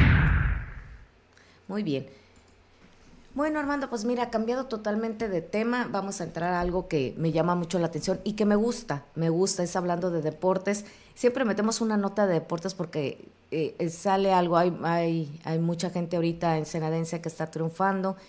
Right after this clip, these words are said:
y también en el país. Y fe-, y precisamente te hablo de las amazonas de Yachuná de Yucatán, que, que es una manera muy peculiar que tienen ellas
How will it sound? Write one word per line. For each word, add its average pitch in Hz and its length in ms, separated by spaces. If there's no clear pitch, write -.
y 170 220
también 202 500
en 202 120
el 190 120
país. 220 500
Y 208 80
fe-, 208 280
y 226 120
precisamente 269 840
te 208 140
hablo 202 240
de 220 80
las 170 220
amazonas 185 520
de 185 140
Yachuná 165 500
de 180 140
Yucatán, 160 560
que, 131 400
que 135 220
es - 140
una 156 160
manera 139 300
muy 147 160
peculiar 139 600
que 151 80
tienen 143 340
ellas 139 360